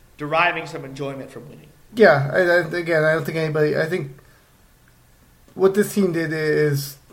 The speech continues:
Speaker 2: remarkable, and I don't think it'll be overlooked. Um, I just think it all kind of compounds on itself, um, especially when you get into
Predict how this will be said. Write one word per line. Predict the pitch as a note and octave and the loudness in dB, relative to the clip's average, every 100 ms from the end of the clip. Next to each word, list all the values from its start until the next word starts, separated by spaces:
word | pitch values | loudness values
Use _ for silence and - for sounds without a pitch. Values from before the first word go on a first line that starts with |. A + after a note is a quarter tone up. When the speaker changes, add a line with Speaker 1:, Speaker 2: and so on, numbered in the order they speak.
| - - | -20 -14
Speaker 2:
remarkable, | D#3+ D#3 D3+ D3 C#3+ C#3 | -6 2 4 4 2 2
and | C#3+ | 2
I | C#3+ D3 | 2 0
don't | D3 C#3+ | -2 -2
think | D3+ | -6
it'll | D3+ C#3+ | -4 -2
be | D3 | -2
overlooked. | C#3+ C#3+ D3 C#3+ - - - | 0 0 -2 -4 -8 -18 -6
Um, | D#3+ D3+ D3 C#3+ C#3 - _ _ _ _ _ _ _ _ _ _ _ _ - - | -2 0 -2 -4 -8 -14 _ _ _ _ _ _ _ _ _ _ _ _ -8 -4
I | E3 | -2
just | E3+ C#3+ | -2 -2
think | F3+ D#3+ | -2 -2
it | D#3 D#3 D#3 | 0 0 0
all | D#3 D#3 D3+ | 2 4 2
kind | D#3+ D#3+ | 0 -2
of | D3 | -4
compounds | C#3+ D#3+ C#3+ D3+ D3 C#3+ C#3 - - _ _ _ _ _ _ _ | -4 -2 0 0 0 -4 -6 -10 -20 _ _ _ _ _ _ _
on | E3+ E3+ E3 | 2 4 2
itself, | C#3 E3+ D3 C#3+ - - | 4 4 4 0 -8 -2
um, | D#3 D3 C#3+ C#3+ C#3 | 0 2 2 0 -4
especially | - C#3 F3+ F3+ | -4 0 0 0
when | E3 | -4
you | D#3 | -2
get | D3+ | -2
into | D3+ D3+ C#3+ D#3+ D3+ D3 C#3+ | 0 -2 -2 -4 -2 -2 -6